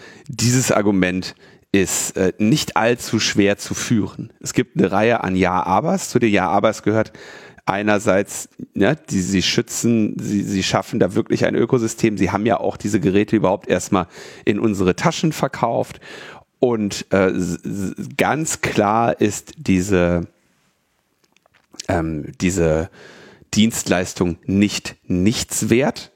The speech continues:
Und das sagt auch niemand. Ne? Also das muss ich nochmal wiederholen. Niemand sagt, dass diese Dienstleistung kostenlos zur Verfügung gestellt werden müsste,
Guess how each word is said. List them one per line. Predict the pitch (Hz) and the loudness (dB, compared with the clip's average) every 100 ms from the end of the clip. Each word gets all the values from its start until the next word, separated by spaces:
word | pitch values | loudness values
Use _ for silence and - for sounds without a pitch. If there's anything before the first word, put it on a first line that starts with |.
| - | -4
Und | 98 | -2
das | 101 | 0
sagt | - 113 - - | 0 -2 -4 -2
auch | 98 - | -2 -2
niemand. | 98 90 101 87 - | 0 2 2 0 0
Ne? | 120 - | 0 0
Also | 98 | -2
das | 92 98 | -2 0
muss | 107 | 0
ich | |
nochmal | 110 95 92 | 2 2 2
wiederholen. | 90 101 165 | 0 0 0
Niemand | 101 120 156 160 | 2 2 2 2
sagt, | 101 - | 0 0
dass | 101 | -4
diese | 101 95 | 0 0
Dienstleistung | 151 - 113 - 98 | 0 -4 -2 -2 -4
kostenlos | - 101 - 101 - | -4 -4 -2 -4 -2
zur | 95 | -4
Verfügung | 98 - 147 | -2 0 2
gestellt | 156 - 139 - | 2 2 0 2
werden | 139 135 | 2 0
müsste, | 147 - 233 | -2 -2 -4